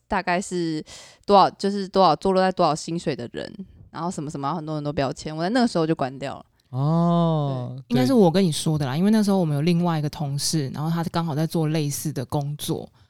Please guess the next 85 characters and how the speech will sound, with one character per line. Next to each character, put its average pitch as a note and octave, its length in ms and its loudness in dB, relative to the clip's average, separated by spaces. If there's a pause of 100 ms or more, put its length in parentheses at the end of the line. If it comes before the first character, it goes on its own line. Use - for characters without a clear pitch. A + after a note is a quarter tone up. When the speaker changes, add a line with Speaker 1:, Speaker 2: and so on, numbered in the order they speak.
(140)
Speaker 3:
然 D#3+ 120 -6
后 E3+ 40 0
他 F#3 80 2
就 F#3 80 2
跟 F#3+ 80 2
我 - 40 4
们 D#3+ 80 0
讲 D3+ 160 -2
说 D#3 120 0
，“哦， B3+ 80 0
你 B3+ 100 0
也 G#3+ 80 4
可 G3 160 2
以 F3+ 60 2
上 F3 440 -2
Google F3+ 300 0
看 D#3+ 300 0
你 C3+ 100 -4
的 D#3+ 80 -6
标 D#3+ 220 0
签 D#3 240 0
是 D#3 60 0
什 C#3+ 160 -4
么 E2 100 -8
啊。” D2+ 400 -10
Speaker 1:
嗯， G3+ 120 -10
然 F#3 100 -4
后 A3 60 0
就 C4 100 -4
超 A#3+ 260 -2
多， A3 140 -2
还 G#3 80 0
有 G#3 60 0
什 G#3 60 -4
么 E3+ 100 -2
Speaker 3:
对。 C3 120 -2
Speaker 1:
爱 A#3 160 0
酒 D#3+ 280 0
精， E3+ 340 -4
什 F#3 120 -8
么 D#3 140 -4 (140)
有 F3 140 0
倾-， C4+ 180 4 (200)
赌 F#3+ 100 12 (100)
博 F#3+ 140 10
倾 G3 280 -2
向， G#3+ 220 6 (280)
<laughs> - 320 -6
类 C#4+ 140 4
似 C#4 100 0
这 C4 60 0
样， A#3+ 180 4 (120)
赌 F#3+ 140 8
博 F#3+ 180 6
倾 G3 240 0
向， A3 140 2
然 F#3 100 2
后 G#3 60 0
什 F#3 100 -4
么 D3 140 -2
什 E3 120 -4
么 C3+ 100 -6
的。 G#3 240 -6 (100)
Speaker 3:
哎， - 80 -6
可 - 100 8
是 E4+ 80 6
还 A#3 200 4
好， G3+ 220 4
就 G#3+ 80 2
是 C4 120 2
我 F3+ 160 6
公 F#3+ 320 4
司， F#3+ 340 2
就 G#3+ 100 0
是 G#3+ 80 2
我 E3 120 4
公 F3 200 0
司 F3+ 220 0
用， E3+ 160 0
工 F3 180 -2
作 F#3 200 0
用 E3 180 -2
的 C#3 80 -4
那 D3 120 -4
个 C3+ 220 -6